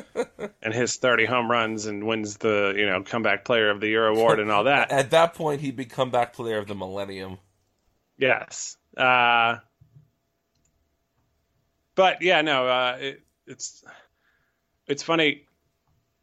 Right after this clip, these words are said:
Speaker 2: I think, uh, Mets fandom is such a strange place. Uh, that, that's not exactly breaking news, but, um,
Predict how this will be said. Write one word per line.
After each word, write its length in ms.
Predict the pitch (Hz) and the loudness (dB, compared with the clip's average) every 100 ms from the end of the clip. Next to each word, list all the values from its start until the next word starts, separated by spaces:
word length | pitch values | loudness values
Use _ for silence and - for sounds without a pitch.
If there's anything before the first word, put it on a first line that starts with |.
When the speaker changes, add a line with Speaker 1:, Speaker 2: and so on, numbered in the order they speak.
| _ _ - | _ _ -10
Speaker 2:
I 100 | 117 | -8
think, 520 | 156 147 - - - - - - | -6 -6 -8 -12 -14 -20 -16 -8
uh, 80 | 135 127 131 - 156 _ _ _ | -6 -8 -14 -18 -20 _ _ _
Mets 280 | 147 151 147 | -2 -2 0
fandom 360 | 143 131 113 107 | 0 2 2 0
is 100 | 101 | -2
such 180 | 117 98 | -2 -4
a 60 | |
strange 440 | - 110 104 98 - | -4 -2 -2 -2 0
place. 460 | 104 98 95 - _ _ _ _ _ _ - | 0 2 -2 -8 _ _ _ _ _ _ -10
Uh, 400 | 107 98 57 110 - _ - - - _ _ | -6 -4 -4 -6 -14 _ -20 -20 -20 _ _
that, 220 | - 104 - | -4 -4 -2
that's 200 | 110 127 | -2 -2
not 140 | 113 | -2
exactly 380 | 107 110 - 110 | 0 0 0 -4
breaking 420 | 95 110 104 104 | -2 -2 -2 -2
news, 340 | 104 101 98 - - - - _ - | 0 0 -2 -6 -18 -20 -20 _ 0
but, 260 | 127 117 113 | 2 4 4
um, 440 | 117 113 113 | 2 0 -2